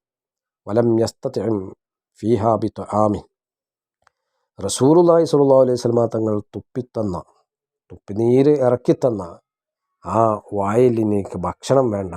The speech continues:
അത് തന്നെ മതി എനിക്ക്, അത് തന്നെ എത്രയോ ധാരാളമാണ്, ആ സുഗന്ധം തന്നെ എനിക്ക് മതി,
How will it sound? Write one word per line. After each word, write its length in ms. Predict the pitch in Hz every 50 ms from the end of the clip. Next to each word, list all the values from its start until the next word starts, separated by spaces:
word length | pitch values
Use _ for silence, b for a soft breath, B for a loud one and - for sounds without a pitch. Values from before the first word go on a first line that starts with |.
| 87 85 82 82 - _ _ _ _ _ - -
അത് 160 | 92 - -
തന്നെ 320 | - 113 113 123 135 151
മതി 220 | 147 131 127 131 165
എനിക്ക്, 480 | 165 151 143 156 147 - - - - - - - _ _ _ _ _ _ _ _ _ _ _ _ _ _ _ _ _ _ _ -
അത് 240 | - - 101 104
തന്നെ 220 | 117 117 120 131 139
എത്രയോ 480 | 123 - - 135 139 135 143 151 160
ധാരാളമാണ്, 840 | 165 139 135 131 135 139 147 156 160 160 143 131 117 104 92 92 85 - _ _ _ _ _ _ _ _ _ _ _ _ _ _ _ -
ആ 120 | 98 107
സുഗന്ധം 540 | 104 - 113 107 110 127 135 135 131 127 120
തന്നെ 160 | 117 117 110
എനിക്ക് 260 | 107 104 101 - -
മതി, 420 | 98 92 90 90 - 101 95 90